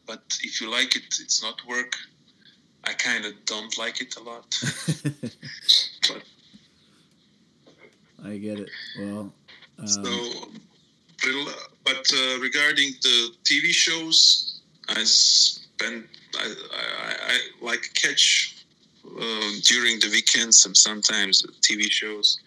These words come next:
Speaker 2: Mm-hmm.
Speaker 1: So I watched, uh, Picard, uh, if you watched,
Speaker 2: Oh,
Speaker 1: if you
Speaker 2: yeah.
Speaker 1: know what, Star Trek Picard.
Speaker 2: Right.
Speaker 1: I liked it.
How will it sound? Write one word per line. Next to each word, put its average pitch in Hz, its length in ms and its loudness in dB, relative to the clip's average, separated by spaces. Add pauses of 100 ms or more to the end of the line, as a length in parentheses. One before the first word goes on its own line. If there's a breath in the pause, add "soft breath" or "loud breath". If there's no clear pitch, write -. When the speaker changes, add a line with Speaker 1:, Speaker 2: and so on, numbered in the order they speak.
(140)
Speaker 2:
Mm-hmm. 113 340 -2 (120)
Speaker 1:
So - 180 2
I 104 200 -6
watched, 107 400 2
uh, 98 420 -8 (600)
Picard, 123 560 0 (600)
uh, 98 400 -8
if - 200 -12
you 98 160 -6
watched, 104 240 -8
Speaker 2:
Oh, 104 360 -4
Speaker 1:
if 104 140 -6
you 104 180 -6
Speaker 2:
yeah. 104 80 -2
Speaker 1:
know 95 160 -4
what, 95 120 -6 (720)
Star 117 180 0 (140)
Trek 117 200 0 (120)
Picard. 110 500 -8 (100)
Speaker 2:
Right. 101 340 -10
Speaker 1:
I 101 120 -8
liked 104 260 -6
it. - 80 -12